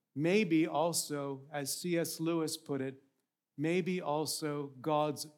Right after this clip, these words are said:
megaphone to rouse a deaf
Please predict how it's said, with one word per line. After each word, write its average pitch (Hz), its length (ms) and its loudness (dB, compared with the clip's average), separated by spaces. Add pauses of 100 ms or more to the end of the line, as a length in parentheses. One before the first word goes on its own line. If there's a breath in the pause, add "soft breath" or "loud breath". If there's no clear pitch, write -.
megaphone 143 880 0 (1400)
to 165 140 -2
rouse 139 840 -2 (140)
a 151 80 -10
deaf 131 560 -6